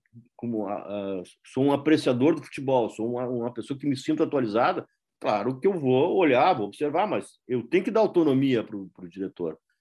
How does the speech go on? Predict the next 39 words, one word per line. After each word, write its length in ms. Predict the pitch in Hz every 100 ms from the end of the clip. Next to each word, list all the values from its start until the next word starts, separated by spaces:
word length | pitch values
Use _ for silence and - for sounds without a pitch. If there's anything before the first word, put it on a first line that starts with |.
| _
né? 300 | 95 104 135 - _ -
Faz 180 | 151 -
parte 380 | - 180 214
da 140 | 180 156
contratação 640 | 151 143 139 131 123 127
do 80 | 117
executivo 480 | 110 107 - 113 104
hoje 160 | 131
que 40 | 180
ele 80 | 170
tem 120 | 156
autonomia. 600 | 165 190 269 226 202 - _ _
Ele 100 | 110
vai 140 | 113 -
ter 100 | 139
um 80 |
orçamento, 720 | 135 135 127 123 139 190 196
ele 80 | 185
tem 120 | 139
que 60 | -
seguir 440 | - 107 98 147
esse 180 | 196 -
orçamento, 720 | 123 113 101 104 127 160 - - _ _
é, 260 | 107 110 110
né? 800 | 107 123 151 123 104 98 95 85
É, 40 | 95
o 80 |
presidente 500 | 104 131 113 139 151
vai 120 | 139 123
ser 120 | 143
uma 100 | 135
figura 480 | 131 113 135 113 - _ _ -
política, 580 | 160 165 190 196 -
que 140 | 190 127
vai 100 | 127
representar 460 | 127 131 117 113
o 100 | 143
clube 300 | 143 139 139
politicamente 840 | 120 127 120 143 - 107 113 175